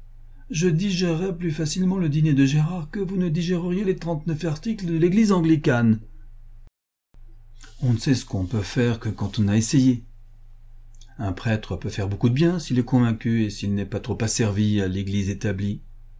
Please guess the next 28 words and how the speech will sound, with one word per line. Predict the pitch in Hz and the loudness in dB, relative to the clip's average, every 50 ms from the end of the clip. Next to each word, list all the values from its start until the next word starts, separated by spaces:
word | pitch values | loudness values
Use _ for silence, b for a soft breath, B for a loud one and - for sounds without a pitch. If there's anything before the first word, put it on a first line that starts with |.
| - - - - - - - - - - | -20 -20 -20 -20 -20 -18 -18 -18 -14 -8
Je | - 131 139 156 | -2 0 2 4
vous | 151 156 170 | 4 4 4
dis | 143 175 180 175 | 2 2 0 0
que | 151 139 | 0 0
vous | 131 123 131 | 0 0 0
serez | 127 131 - - 151 | -2 -2 -2 -2 0
avocat, | 151 156 170 156 - 156 147 143 143 147 - - - - - - - | 2 2 0 0 0 -2 -2 -2 -2 -6 -10 -16 -20 -20 -20 -14 -10
vous | 90 90 | -8 -6
êtes | 92 87 - | -6 -4 0
taillé | - 131 135 143 139 139 139 135 | 4 4 6 6 8 6 6 4
pour | 135 - 107 95 92 | 2 -2 -6 -6 -6
cela, | - - 104 98 95 98 104 - - - - - - - - - - - - | -6 -6 -6 -4 -4 -6 -8 -10 -14 -18 -18 -18 -18 -18 -18 -18 -18 -12 -8
et | - 156 | -6 -4
c'était | - 247 151 240 - | -4 -4 -4 -4 -2
toujours | - 233 190 196 196 170 | -2 -2 0 0 2 2
là | 147 139 139 131 | 2 2 2 0
votre | 117 110 107 - - | -2 -4 -2 -2 0
idée. | 117 110 110 120 113 110 113 - - - - - - - - - - - - - - - - - - - - - - - - - | 0 2 2 2 2 0 -2 -4 -10 -16 -18 -18 -18 -18 -18 -18 -18 -18 -18 -18 -18 -18 -18 -18 -18 -18 -18 -18 -20 -20 -16 -10
C'est | - - 175 | -4 0 0
la | 165 156 | 0 0
profession | 156 - 156 143 165 143 - - 165 147 | 0 -2 -4 -2 -2 -2 -2 -2 -4 -2
qui | 151 160 156 | 0 2 4
me | 151 143 143 139 131 | 4 6 4 4 2
tente | 135 135 127 127 - 139 | 2 0 0 0 2 2
le | 127 107 | 2 2
plus, | - 107 101 107 123 - - - - | 2 0 0 0 0 -2 -4 -6 -6
je | - 101 | -4 -4
l'avoue. | 90 90 90 87 90 92 92 - | -2 -2 -2 -4 -4 -4 -6 -6